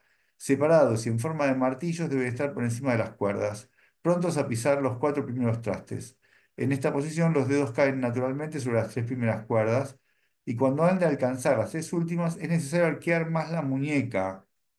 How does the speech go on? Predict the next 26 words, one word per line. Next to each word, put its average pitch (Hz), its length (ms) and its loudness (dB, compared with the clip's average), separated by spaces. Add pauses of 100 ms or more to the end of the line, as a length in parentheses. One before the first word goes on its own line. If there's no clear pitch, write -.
(360)
arquear 160 640 2
más 160 200 0
la 160 100 0
muñeca, 151 380 0
no 170 160 4
estirar 147 460 2
los 165 140 0
dedos, 175 300 2
sino 160 320 -8
arquear 156 540 0
más 156 200 -2
la 165 100 4
muñeca 143 440 2 (440)
y 131 100 -4
colo-, 139 400 4
colocar 135 340 2
el 160 120 0
pulgar 170 360 2
más 170 260 0
por 151 200 0
debajo 139 420 0
del 131 140 -2
mástil. 104 680 -6 (680)
Fíjense 175 420 4
que, - 160 -12
que, - 400 2